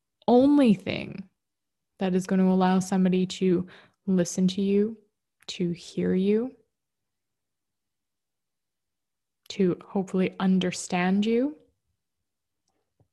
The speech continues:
And remember that when you do have these hard conversations, depending on what it's about,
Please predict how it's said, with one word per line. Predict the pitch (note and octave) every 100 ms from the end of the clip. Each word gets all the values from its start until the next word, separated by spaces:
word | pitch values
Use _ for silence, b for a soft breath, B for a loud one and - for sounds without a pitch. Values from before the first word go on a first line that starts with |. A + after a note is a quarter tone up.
| _ _ _ - B B -
And | G3+
remember | G#3 G#3 A3+ A3+
that | G#3 G3+
when | G3+ G3+
you | G#3
do | G3 G#3+
have | F3+ G3+
these | G3 F#3
hard | G3+ F#3+
conversations, | - F#3+ F#3+ - A3+ B3 G3+ F#3
depending | F#3 - F#3+
on | F#3+
what | F#3 F#3
it's | F#3
about, | F3 G#3+ A3 G3+